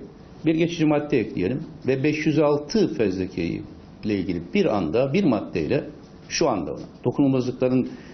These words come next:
kürsü dokunulmazlığı ve var olan, e, anayasal çerçeveyi değiştirmek için şu anda bekleyen beş yüz altı dosya, fezleke dosyasının hepsinin dokunulmazlığını bir hamlede kaldıralım.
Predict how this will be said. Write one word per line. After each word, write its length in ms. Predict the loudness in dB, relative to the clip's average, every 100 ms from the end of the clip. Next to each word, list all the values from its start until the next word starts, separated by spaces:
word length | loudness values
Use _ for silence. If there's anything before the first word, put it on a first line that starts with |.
| -2
kürsü 240 | -2 2 0
dokunulmazlığı 560 | 2 2 2 2 2
ve 220 | 2 2 0
var 120 | 2 2
olan, 440 | 2 0 0 -2
e, 100 | -4
anayasal 520 | 0 0 0 0 -2
çerçeveyi 460 | 0 -2 0 -2 2
değiştirmek 480 | 2 0 2 0 0
için 240 | -2 -2 -2 -16 -8
şu 240 | 0 2
anda 280 | 4 2 2
bekleyen 480 | 2 2 0 0 2
beş 220 | 0 2
yüz 120 | 2
altı 680 | 4 2 -2 0 2 2 2
dosya, 540 | 2 2 -2 0 0 -4 -2
fezleke 460 | 0 0 -2 -4 -4 -4
dosyasının 640 | -4 -4 -4 -2 -2 -4 -14 -20 -20 -4
hepsinin 480 | -2 -2 0 0 2
dokunulmazlığını 680 | 2 2 2 2 2 0 2
bir 120 | 2
hamlede 500 | 2 0 0 -2 -4 -6 -2
kaldıralım. 380 | -2 -2 -10